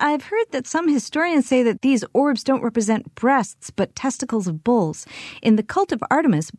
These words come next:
bulls were sacrificed and castrated with the testicles draped over the statues as symbols of fertility.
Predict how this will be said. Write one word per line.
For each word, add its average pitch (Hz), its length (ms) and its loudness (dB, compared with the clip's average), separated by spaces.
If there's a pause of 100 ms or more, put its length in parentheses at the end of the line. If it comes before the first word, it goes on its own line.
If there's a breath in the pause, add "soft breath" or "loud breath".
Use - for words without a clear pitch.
bulls 285 340 2
were 202 80 -4
sacrificed 196 840 -2
and 190 160 4
castrated 185 720 0 (300 loud breath)
with 247 160 2
the 240 100 2
testicles 269 560 0
draped 247 540 0
over 415 120 2
the 403 120 4
statues 208 440 0
as 196 140 0
symbols 233 320 2
of 196 80 -6
fertility. 202 760 0